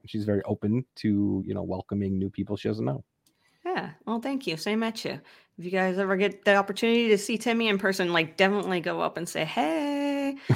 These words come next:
Speaker 2: for real, for real.
Speaker 1: <laughs>
Speaker 2: That,
Speaker 1: You have to
Speaker 2: it's
Speaker 1: say
Speaker 2: good
Speaker 1: it like
Speaker 2: time.
Speaker 1: that, though, or
Speaker 2: Yeah,
Speaker 1: I
Speaker 2: but
Speaker 1: won't
Speaker 2: you have to say it
Speaker 1: respond.
Speaker 2: like that. You
Speaker 1: Yeah.
Speaker 2: have to. Okay, he
Speaker 1: Otherwise
Speaker 2: won't respond. You heard it here first.
Speaker 1: Yeah, I'll just be
Speaker 2: Okay?
Speaker 1: like,
Speaker 2: You got
Speaker 1: "Must not be for me."
Speaker 2: It must <laughs> not be for you. Okay, so, uh, uh, enough of,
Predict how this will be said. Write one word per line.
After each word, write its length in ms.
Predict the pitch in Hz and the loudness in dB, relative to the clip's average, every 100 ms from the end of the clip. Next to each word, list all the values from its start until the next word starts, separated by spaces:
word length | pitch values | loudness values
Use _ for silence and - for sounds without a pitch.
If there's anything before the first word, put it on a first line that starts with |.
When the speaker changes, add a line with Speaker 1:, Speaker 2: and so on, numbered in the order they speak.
| - | 2
Speaker 2:
for 140 | 233 220 | 4 8
real, 180 | 214 170 | 10 12
for 200 | 214 180 | 10 8
real. 240 | 170 - - | 6 6 -4
Speaker 1:
<laughs> 60 | - | 0
Speaker 2:
That, 200 | - - - | 4 4 10
Speaker 1:
You 100 | 131 | 12
have 120 | 151 | 12
to 40 | 151 | 12
Speaker 2:
it's 80 | - | 10
Speaker 1:
say 100 | 143 | 10
Speaker 2:
good 80 | |
Speaker 1:
it 20 | 127 | 12
like 120 | - | 10
Speaker 2:
time. 80 | 202 | 8
Speaker 1:
that, 160 | 120 - | 6 8
though, 100 | 117 | 10
or 20 | |
Speaker 2:
Yeah, 40 | 214 | 10
Speaker 1:
I 20 | |
Speaker 2:
but 60 | 214 | 10
Speaker 1:
won't 140 | 220 | 10
Speaker 2:
you 40 | |
have 80 | 240 | 6
to 60 | 214 | 8
say 80 | 220 | 4
it 40 | |
Speaker 1:
respond. 80 | 180 | 6
Speaker 2:
like 160 | 156 156 | 2 2
that. 240 | 135 113 - _ | 0 -2 -8 _
You 100 | 180 | 0
Speaker 1:
Yeah. 60 | 180 | 4
Speaker 2:
have 140 | 156 - | 4 0
to. 120 | 131 156 160 _ 190 | -6 -6 -10 _ 4
Okay, 160 | 190 | 6
he 60 | 175 | 8
Speaker 1:
Otherwise 140 | 185 | 8
Speaker 2:
won't 200 | 202 240 | 10 8
respond. 400 | 240 240 302 214 | 6 4 4 4
You 80 | 208 | 4
heard 160 | 247 254 | 2 2
it 60 | |
here 120 | 262 262 | 2 2
first. 400 | 277 277 208 - | 2 2 2 4
Speaker 1:
Yeah, 140 | 147 - - _ | 2 2 -10 _
I'll 80 | 117 117 | 2 4
just 60 | |
be 60 | 131 127 | 4 4
Speaker 2:
Okay? 0 | |
Speaker 1:
like, 160 | 113 113 _ | 2 -2 _
Speaker 2:
You 60 | - | -4
got 80 | 95 | 0
Speaker 1:
"Must 180 | 135 - | 2 8
not 140 | 127 | 8
be 100 | 143 | 8
for 140 | 131 139 | 6 4
me." 200 | 147 139 - _ _ - - | 4 0 -8 _ _ -20 4
Speaker 2:
It 120 | 240 | 6
must 200 | 233 240 | 8 10
<laughs> 200 | 277 - | 10 12
not 180 | 277 - | 12 10
be 140 | 240 233 | 10 12
for 240 | - 214 359 | 12 12 8
you. 580 | 180 214 - 185 - - - - - 359 269 | 6 4 4 2 2 0 -6 -8 -6 -6 8
Okay, 320 | 294 269 214 | 10 12 10
so, 240 | 196 247 226 - 127 - - _ _ _ | 8 4 2 0 -4 -6 -20 _ _ _
uh, 40 | 262 | 2
uh, 100 | 214 - _ _ - | 2 -4 _ _ 2
enough 240 | 240 285 | 6 6
of, 80 | 277 | 4